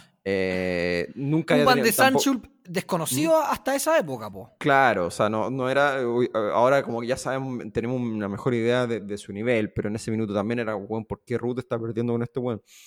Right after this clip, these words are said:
Speaker 2: Sí.
Speaker 1: Y, y aparte su registro en, en, en U S Open tampoco no, no era nada del otro mundo, o sea, nunca había hecho, creo que máximo había hecho tercera ronda, máximo.
Speaker 2: Sí.
Speaker 1: Eh, y,
Speaker 2: Oye,
Speaker 1: y no me
Speaker 2: y,
Speaker 1: tapó la
Speaker 2: y Ruud,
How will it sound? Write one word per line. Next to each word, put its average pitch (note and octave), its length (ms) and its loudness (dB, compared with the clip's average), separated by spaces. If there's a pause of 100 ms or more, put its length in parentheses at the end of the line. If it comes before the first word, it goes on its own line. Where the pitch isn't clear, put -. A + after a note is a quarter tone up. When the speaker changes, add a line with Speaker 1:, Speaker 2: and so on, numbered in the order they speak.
(280)
Speaker 2:
Sí. - 160 -10 (400)
Speaker 1:
Y, G#2+ 640 0
y A2+ 220 0
aparte D3+ 320 4
su G3+ 140 2
registro G3+ 420 2
en, F#3+ 180 -4
en, F#3 220 -4
en E3 240 -2
U F#3 40 6
S - 160 0
Open F#3 460 -2
tampoco F3+ 420 -2
no, F3 160 2
no D#3+ 160 2
era E3 200 2
nada F3 640 2
del F#3+ 200 4
otro F3+ 180 4
mundo, G#3 320 6
o B2 40 0
sea, C#3 140 2
nunca D#3 240 0
había D#3 200 6
hecho, D#3 280 0
creo C#3+ 200 0
que C#3+ 120 -2
máximo D3 380 -6
había D#3 180 -2
hecho D#3+ 180 -8
tercera C3+ 360 0
ronda, B2+ 400 -4
máximo. A2+ 480 -8 (540)
Speaker 2:
Sí. F#3+ 60 -20
Speaker 1:
Eh, A2 960 4
y, G#2+ 260 -2
Speaker 2:
Oye, - 300 4
Speaker 1:
y - 140 0
no - 100 4
me A#2+ 80 4
Speaker 2:
y, - 20 2
Speaker 1:
tapó F#2+ 160 4
la - 140 4
Speaker 2:
y - 60 0
Ruud, F3+ 280 0